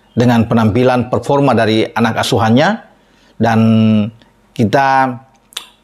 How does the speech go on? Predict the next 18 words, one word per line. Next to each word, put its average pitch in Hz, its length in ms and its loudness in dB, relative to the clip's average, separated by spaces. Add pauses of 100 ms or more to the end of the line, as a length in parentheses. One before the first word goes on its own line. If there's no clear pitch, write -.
(120)
masih 139 240 2
menunggu 151 400 2 (320)
memang, 101 400 -8 (480)
ya, - 240 -14 (560)
hasil 120 320 0
pertandingan 120 400 0
di 113 80 2
grup 113 160 2
lain 139 320 0 (560)
antara 110 400 2
Oman 113 240 4
dan 101 160 0
Kyrgyzstan 120 480 0
dan 107 160 0
juga 107 400 0
Jordania 117 480 2
melawan 104 640 0 (560)
Bahrain. 101 560 -2